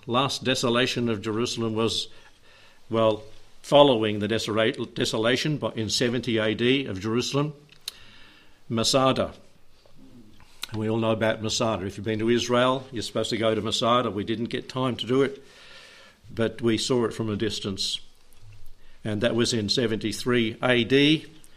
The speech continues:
when a few Jews, six hundred and ninety, held up there in Masada, that had been built by Herod the Great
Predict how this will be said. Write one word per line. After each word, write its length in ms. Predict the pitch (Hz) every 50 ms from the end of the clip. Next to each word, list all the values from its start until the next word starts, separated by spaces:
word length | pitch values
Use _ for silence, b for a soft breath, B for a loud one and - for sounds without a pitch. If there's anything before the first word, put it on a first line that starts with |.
| b b b
when 340 | - 120 117 113 110 104 104 B B B B B B
a 80 | 113 101
few 280 | - 131 143 143 135
Jews, 520 | 117 101 - 135 135 139 139 135 131 - - - - -
six 280 | - - 160 - -
hundred 260 | - 135 131 120 123 110
and 100 | 117 120
ninety, 320 | 127 135 123 120 113 98
held 260 | 87 127 131 131 120
up 140 | 127 123 98
there 180 | 120 120 120 113
in 100 | 110 104
Masada, 560 | 101 98 - 127 120 120 127 127 135 139 - - - - b b b b b b b b b b -
that 120 | 135 127
had 140 | 131 127 107
been 220 | 135 139 135 120
built 240 | 113 151 214 240 -
by 140 | - 135 120
Herod 280 | 113 170 196 170 120 104
the 80 | 113
Great 480 | - - 117 98 - - - - -